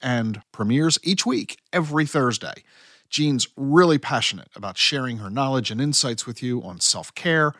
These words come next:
mindfulness, overall wellness. I know she wants to hear from you.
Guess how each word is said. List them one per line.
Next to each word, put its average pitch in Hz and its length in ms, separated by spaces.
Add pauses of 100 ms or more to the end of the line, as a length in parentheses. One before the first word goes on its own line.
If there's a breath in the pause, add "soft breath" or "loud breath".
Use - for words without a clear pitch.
(160 soft breath)
mindfulness, 143 880 (120)
overall 120 400
wellness. 135 520 (520 soft breath)
I 98 80
know 151 260
she - 140
wants 151 220
to 139 100
hear 127 160
from 104 180
you. 80 220